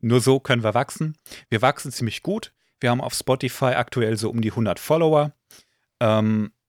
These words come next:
das lässt sich schon sehen, finde ich, für einen Podcast, der vor ein paar Monaten erst gestartet hat.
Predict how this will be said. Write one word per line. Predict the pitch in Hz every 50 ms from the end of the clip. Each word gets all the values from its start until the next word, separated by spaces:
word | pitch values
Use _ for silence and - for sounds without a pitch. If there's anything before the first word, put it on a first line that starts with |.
| _ _ _ _ - _ _ _ _ _ _ _ _ _ _
das | - 123 120 -
lässt | 127 139 151 -
sich | - 165
schon | - 160 143 127
sehen, | 110 147 170 160
finde | 127 - 120 104 98
ich, | 98 - -
für | -
einen | 95
Podcast, | - - 113 - - 117 - -
der | 113 107
vor | - - 107
ein | -
paar | 113 104
Monaten | 104 113 127 131 123 117 117 101
erst | 101 - -
gestartet | - - - 110 107 120 - 117 -
hat. | - -